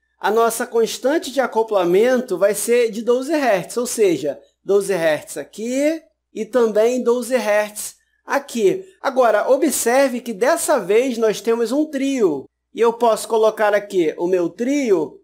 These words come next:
para você ver melhor. Então, se as constantes de acoplamento, elas são iguais, nós vamos ter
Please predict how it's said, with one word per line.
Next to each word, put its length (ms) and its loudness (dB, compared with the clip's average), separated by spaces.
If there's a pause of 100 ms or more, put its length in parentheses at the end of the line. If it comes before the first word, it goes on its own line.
para 200 -2
você 300 -2
ver 280 0
melhor. 600 -2 (240)
Então, 460 2
se 200 -2
as 140 -2
constantes 680 -2
de 80 -2
acoplamento, 800 0
elas 300 0
são 180 0
iguais, 560 2
nós 220 0
vamos 320 -2
ter 300 -2